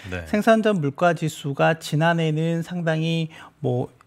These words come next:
Speaker 2: 전년 동월 대비로 봤을 때 계속 악화되는 모습이 나오다 보니까
Speaker 1: 네.
Speaker 2: 상당히 정부 정책이 적극적으로 나왔었고요. 그래서
Speaker 1: 네.
Speaker 2: 유동성도 적극적으로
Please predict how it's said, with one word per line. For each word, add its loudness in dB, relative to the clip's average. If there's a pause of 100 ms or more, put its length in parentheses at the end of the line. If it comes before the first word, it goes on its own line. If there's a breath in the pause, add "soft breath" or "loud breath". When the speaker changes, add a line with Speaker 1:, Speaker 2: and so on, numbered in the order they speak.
(100)
Speaker 2:
전년 2
동월 2
대비로 0
봤을 -6
때 -8
계속 -6
악화되는 -2
모습이 -2
나오다 -2
보니까 -2
Speaker 1:
네. -2
Speaker 2:
상당히 2
정부 0
정책이 -2
적극적으로 -4
나왔었고요. -6
그래서 -8
Speaker 1:
네. 0
Speaker 2:
유동성도 0
적극적으로 -2